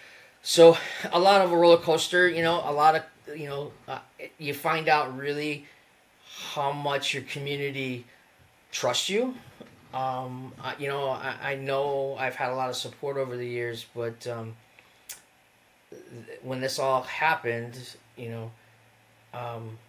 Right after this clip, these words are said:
people were extremely respectful, and we worked through the grief process and things like that. Um, but then it did come a time where you have to make a decision, right? Um, and,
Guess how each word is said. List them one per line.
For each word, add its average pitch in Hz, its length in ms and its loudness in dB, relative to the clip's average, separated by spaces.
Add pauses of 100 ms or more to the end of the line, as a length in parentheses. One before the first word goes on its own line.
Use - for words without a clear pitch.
(140)
people 147 340 -6
were 131 100 0
extremely 127 460 -6
respectful, 123 560 -2
and 120 100 -6
we 117 60 -6
worked 120 280 -4
through 117 200 -8
the 113 100 -6
grief 117 360 -10
process 117 640 -6
and 113 240 -8
things 113 180 -8
like 117 200 -6
that. 143 420 2
Um, 120 300 -12 (220)
but 127 140 -4
then 135 140 -2
it 127 100 -6
did 135 220 -2
come 127 180 -6
a 117 40 -6
time 117 280 -6
where 117 80 -6
you 113 80 -6
have 113 140 -6
to 120 80 -8
make 107 180 -8
a 101 40 -12
decision, 98 460 -8
right? 98 300 -6 (480)
Um, 110 460 -8
and, 110 260 -12